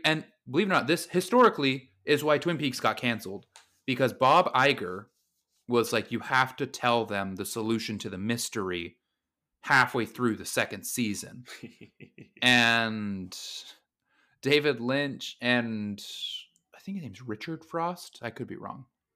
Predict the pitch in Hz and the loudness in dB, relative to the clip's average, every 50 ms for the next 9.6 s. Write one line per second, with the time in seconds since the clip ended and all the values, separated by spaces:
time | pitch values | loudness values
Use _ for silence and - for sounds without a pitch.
0 | _ _ _ _ _ _ _ - - _ - 135 135 135 127 127 123 123 120 - | _ _ _ _ _ _ _ -20 -20 _ 0 4 6 6 8 8 8 6 4 0
1 | - _ _ _ _ _ _ _ - 107 101 117 117 135 131 - 156 135 117 - | -8 _ _ _ _ _ _ _ -16 -2 0 2 2 2 2 -2 -6 -8 -10 -12
2 | _ _ _ _ _ - 131 127 131 104 92 92 92 - - - - - - - | _ _ _ _ _ -6 -4 -2 -2 -2 -2 -4 -6 -8 -10 -14 -16 -16 -16 -16
3 | - _ _ _ - - _ _ _ _ _ _ _ - 120 117 120 110 107 120 | -18 _ _ _ -20 -20 _ _ _ _ _ _ _ -6 -2 0 0 0 2 2
4 | 101 92 92 - 107 92 92 90 - - - 151 147 - - - - _ _ _ | 2 2 0 -2 -6 -6 -6 -6 -8 -8 -8 -10 -10 -10 -12 -16 -18 _ _ _
5 | _ _ - 139 143 131 139 131 139 131 113 - 135 139 131 - 117 127 120 120 | _ _ 6 6 8 8 8 8 6 6 4 4 4 4 4 2 2 4 4 4
6 | 117 117 - - 123 - - 104 104 95 92 - 123 135 120 101 98 98 101 - | 2 0 -2 -4 -4 -4 -2 -2 -2 -4 -2 0 2 4 4 4 4 2 -2 -6
7 | 117 113 101 113 104 104 101 98 98 - - 101 - - 123 151 151 - - - | -8 -8 -6 -6 -6 -8 -8 -8 -8 -6 -4 -4 -2 2 2 2 2 0 -6 -14
8 | - - _ _ _ _ _ _ _ _ _ _ _ _ 113 107 107 101 92 107 | -16 -20 _ _ _ _ _ _ _ _ _ _ _ _ -4 -4 -4 -4 -4 -4
9 | 98 98 - - 107 117 120 131 151 - - - | -4 -4 -4 -4 0 2 2 2 2 2 -2 -8